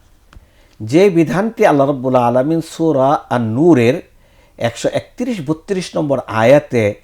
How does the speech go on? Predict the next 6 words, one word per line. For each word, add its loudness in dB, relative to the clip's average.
বিস্তারিত -4
তুলে 0
ধরেছেন। -8
নারী 2
পুরুষ -4
দুই -2